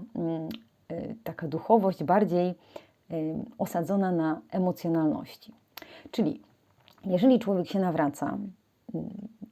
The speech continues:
żył długo, długo, długo z daleka od Boga, ale niekoniecznie był, e, ateistą, ale nawet jeśli ktoś jest wychowany w wierze katolickiej, przyjął sakramenty, ale, e, po prostu nie żyje w bliskości z Bogiem, czyli gdzieś Boga,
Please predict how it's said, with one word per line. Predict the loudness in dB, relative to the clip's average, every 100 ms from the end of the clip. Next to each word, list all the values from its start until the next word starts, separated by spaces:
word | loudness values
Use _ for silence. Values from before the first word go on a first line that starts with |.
| -12 0 6
żył | 8 8
długo, | 8 6 8 6
długo, | 4 2 2
długo | 2 2 2 2 -2 -16 -20 _
z | -4
daleka | 2 4 4 2
od | 0
Boga, | 2 2 2 0
ale | 0 4 4
niekoniecznie | 6 8 8 6 2
był, | 4 2 0
e, | -2 -2 -2 -4
ateistą, | -4 0 2 2 -2 -8 -8 -14 -20 -20 -6
ale | 2 4
nawet | 6 4 2
jeśli | -2 -4 -6
ktoś | -4 -2 -2 -4 -14 -20 -10
jest | -8 -8 -6
wychowany | -6 0 2 4 4
w |
wierze | 0 -2
katolickiej, | -6 -6 -4 -6 -6 -8 -8
przyjął | -4 -4
sakramenty, | -2 -6 -4 0 2 0 -2
ale, | -6 -6 -6 -8 -14 _
e, | -14 -14 -16 _ _ _ -10
po | -4
prostu | -2 -2 0
nie | 2 2
żyje | 2 0
w | 0
bliskości | -4 -4 -8 -6 -6
z | 0
Bogiem, | 2 2 -2 -6
czyli | -6 -8 -4
gdzieś | -4 -2
Boga, | -2 0